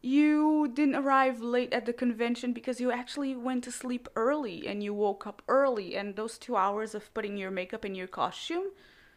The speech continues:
you've done them earlier because you had sleep. And, um, I think that stress also does something really bad. It makes you hate cosplay. Uh, I'm obviously talking more about cosplay in this than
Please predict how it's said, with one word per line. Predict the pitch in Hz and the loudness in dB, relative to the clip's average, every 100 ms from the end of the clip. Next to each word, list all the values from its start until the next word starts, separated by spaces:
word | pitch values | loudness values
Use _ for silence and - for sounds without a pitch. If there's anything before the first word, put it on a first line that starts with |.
| _ _ - | _ _ -2
you've | 311 349 254 | -2 0 -4
done | 208 247 294 | 0 2 4
them | 220 185 185 | 2 -2 -4
earlier | 220 269 330 214 165 | -2 0 0 -2 -4
because | 180 - 294 294 | -6 -6 -6 -4
you | 320 302 | -4 -4
had | 240 240 233 - | -6 -6 -8 -10
sleep. | - - 214 196 202 190 - | -12 -12 -12 -10 -10 -12 -8
And, | 220 214 220 214 | -4 -2 -2 0
um, | 220 220 214 208 202 202 - | 2 2 2 -2 -6 -8 -4
I | 269 | -2
think | 269 466 440 | 0 0 6
that | 302 277 - - | 8 8 6 -12
stress | - - - 254 269 320 - - - | -14 -12 0 6 6 6 -2 -6 4
also | 262 269 262 285 262 | 6 6 4 4 4
does | 247 247 | 4 2
something | 247 240 240 233 | 2 0 0 0
really | 226 220 | 2 0
bad. | 180 185 156 - - | 2 2 2 0 -4
It | 226 | 0
makes | 233 254 - - | 2 2 0 -2
you | 247 | -2
hate | 220 - 277 208 - - | -2 -6 -6 -6 -10 -14
cosplay. | - - - - - - | -12 -12 -14 -10 -8 0
Uh, | 220 220 - | 4 4 6
I'm | 294 359 349 - | 4 4 0 4
obviously | 254 240 254 247 | 6 6 2 0
talking | 240 214 220 196 | 0 0 0 0
more | 190 | 2
about | 180 175 - | 2 2 0
cosplay | - - - 180 175 | -6 -8 -6 -4 -4
in | - 170 165 | -4 -4 -2
this | 160 165 | -4 -6
than | - 175 165 170 | -6 -4 -4 -6